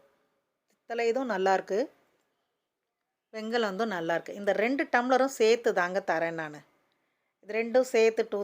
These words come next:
தௌசண்ட் வருது இல்லைங்க, டூ தௌசண்ட் ஹண்ட்ரட் அண்ட் ஃபிஃப்டி வருதுன்னு நினைக்கிறேன், பார்த்துக்கோங்க. இது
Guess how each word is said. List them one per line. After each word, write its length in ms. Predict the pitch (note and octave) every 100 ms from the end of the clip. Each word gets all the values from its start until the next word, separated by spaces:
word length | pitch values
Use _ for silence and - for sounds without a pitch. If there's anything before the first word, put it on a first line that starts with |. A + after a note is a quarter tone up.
| G3+
தௌசண்ட் 340 | G3 G#3 F#3+
வருது 180 | E3+ E3+
இல்லைங்க, 220 | F3 F3 E3+
டூ 60 | G#3+ G#3+
தௌசண்ட் 320 | G3 F#3+ A#3+ _ _ _ _ -
ஹண்ட்ரட் 280 | F#3+ F#3+ G3 F#3
அண்ட் 100 | F#3
ஃபிஃப்டி 240 | F3+ - F3+
வருதுன்னு 340 | F3 F#3+ F3+
நினைக்கிறேன், 360 | E3 D#3 F#3 A3 G3+
பார்த்துக்கோங்க. 480 | G3+ - - D3 - _ _ _ _ _ _ _ _ _ _ _
இது 120 | G#3